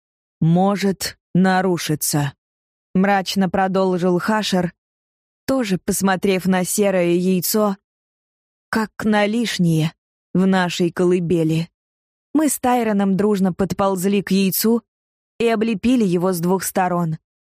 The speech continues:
Наверное, тоже на инстинктах действовали, опять ощутив неладное, таким образом защищая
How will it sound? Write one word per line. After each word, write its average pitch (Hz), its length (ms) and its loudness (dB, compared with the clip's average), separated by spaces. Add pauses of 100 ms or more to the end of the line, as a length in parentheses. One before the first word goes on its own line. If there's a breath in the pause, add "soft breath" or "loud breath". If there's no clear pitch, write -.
(280)
Наверное, 254 540 0
тоже 233 340 0
на 190 160 4
инстинктах 190 640 0
действовали, 190 760 0 (180)
опять 196 420 -2
ощутив 190 520 0
неладное, 190 720 2 (560)
таким 208 340 -2
образом 196 460 0
защищая 196 880 0